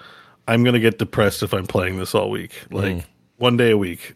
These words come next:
Speaker 1: That's it. Like, you know, that's a nice, it feels good to be in the game. I enjoy it. And then I move on and do other things
Speaker 2: Yeah.
Speaker 1: with the rest of my week.
Speaker 2: There
Speaker 1: So.
Speaker 2: you go. So classic's still a thing over there. That's cool. It's three P M Eastern, by the way, everybody. So put
Speaker 1: Yeah,
Speaker 2: your clocks
Speaker 1: three P M
Speaker 2: on that.
Speaker 1: Eastern. So,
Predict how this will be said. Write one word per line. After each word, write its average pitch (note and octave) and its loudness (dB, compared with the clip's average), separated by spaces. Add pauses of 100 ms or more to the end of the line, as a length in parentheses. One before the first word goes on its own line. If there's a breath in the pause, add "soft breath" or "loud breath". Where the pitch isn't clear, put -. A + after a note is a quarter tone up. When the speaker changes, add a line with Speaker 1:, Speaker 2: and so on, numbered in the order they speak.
(120)
Speaker 1:
That's G#2+ -2
it. - -2
Like, F#2 -4
you G#2+ 0
know, F#2 0
that's G2+ -2
a G2+ -2
nice, G#2+ 0
it G#2 -8
feels B2+ 0
good B2 -2
to A#2+ -2
be B2 2
in A#2+ 2
the A2+ 0
game. C3 2
I G#2 2
enjoy A2+ 0
it. C#3 0
And G2+ -2
then F#2+ -4
I F#2+ -4
move G2+ 0
on F#2+ 0
and F#2 -8
do F#2+ -2
other F#2 -4
things - -8 (140)
Speaker 2:
Yeah. C#2+ -2
Speaker 1:
with - -10
the - -10
rest - -8
of - -16
my F#2+ -2
week. - -8
Speaker 2:
There F#2 -2
Speaker 1:
So. G2 6
Speaker 2:
you E2+ 2
go. D#2 2
So F#2 -6
classic's G2 -2
still F#2 -2
a E2+ -2
thing D#2+ -2
over D2 -2
there. D2 0
That's F#2 -2
cool. E2 0 (340 soft breath)
It's - -2
three C3 0
P B2 0
M A2 2
Eastern, G2 -2
by D2 -2
the C#2+ -4
way, C#2 -6
everybody. C#2+ -8
So C#2+ -10
put - -2
Speaker 1:
Yeah, A2+ 4
Speaker 2:
your G2 0
clocks F2+ 0
Speaker 1:
three A#2+ 2
P A2+ 6
M G#2+ 2
Speaker 2:
on G2 0
that. F#2+ -4
Speaker 1:
Eastern. G2 -4
So, G2+ -2